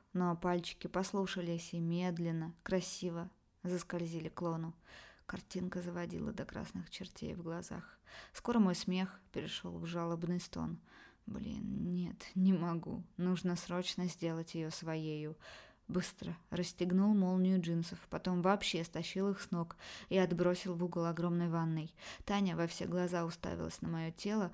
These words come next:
словно во мне тоже есть что-то божественное. Как там она говорила? "Я похож на смесь Аполлона с богом бизнеса и финансов". "Ласкай себя, ну же. Девочка, слушайся". Изящные пальчики запорхали на грешном цветке любви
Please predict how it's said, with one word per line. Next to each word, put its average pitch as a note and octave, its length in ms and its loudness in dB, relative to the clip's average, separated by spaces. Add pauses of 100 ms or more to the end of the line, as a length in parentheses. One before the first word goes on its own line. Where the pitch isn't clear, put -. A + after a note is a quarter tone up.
(200)
словно F#3 380 4
во F3+ 140 4
мне F#3+ 300 8 (180)
тоже G3 300 4
есть F3 420 -2 (180)
что-то - 360 -6
божественное. E3 840 -2 (200)
Как - 240 -12
там G3+ 160 -2
она F#3+ 160 0
говорила? F3+ 520 -4 (480)
"Я F3 140 -2
похож - 560 -6
на E3 160 -4
смесь E3 460 -4
Аполлона F3 680 2 (360)
с D#3+ 180 -2
богом E3 480 2
бизнеса F3+ 520 0
и E3 40 -2
финансов". - 540 -4 (300)
"Ласкай E3 600 -6
себя, - 340 -6
ну F3+ 240 0
же. E3+ 200 -6 (460)
Девочка, F3 480 4 (400)
слушайся". F3+ 720 -4 (340)
Изящные F#3 560 4
пальчики F3+ 500 -4
запорхали F3 580 -2
на E3+ 140 0
грешном E3+ 460 0
цветке - 420 -6
любви E3 440 -4